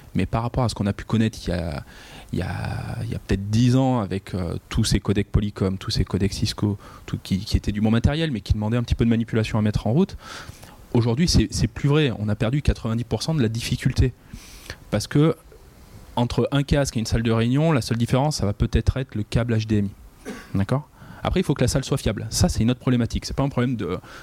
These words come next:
d'ergonomie, de difficulté utilisateur. Mais c'est, c'est pour ça que quelqu'un qui utilise un casque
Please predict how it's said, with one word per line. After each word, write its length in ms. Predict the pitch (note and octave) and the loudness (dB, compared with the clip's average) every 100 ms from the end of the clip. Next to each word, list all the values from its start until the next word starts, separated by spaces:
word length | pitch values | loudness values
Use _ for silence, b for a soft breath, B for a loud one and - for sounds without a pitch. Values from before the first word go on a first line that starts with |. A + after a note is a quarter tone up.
| - | -2
d'ergonomie, 540 | A2+ A#2+ B2 A#2 E3 D3 | 0 0 0 0 0 0
de 80 | |
difficulté 540 | A2 A2+ A#2+ A#2+ A#2 B2+ | 0 0 -2 -2 2 0
utilisateur. 640 | - - A#2+ A2 F#2+ - B B B B B B B B B | 0 -4 -2 -2 -2 -6 B B B B B B B B B
Mais 60 | G#2 | 0
c'est, 120 | F#2 - _ - | 0 0 _ -4
c'est 100 | - | 0
pour 140 | - - | 2 0
ça 100 | E3+ | 2
que 60 | |
quelqu'un 280 | D#3+ C#3 E3 | 0 0 -4
qui 120 | - | -2
utilise 280 | C3 A#2+ A2 | 2 4 4
un 80 | G#2 | 2
casque 380 | - A#2 - | 2 0 -2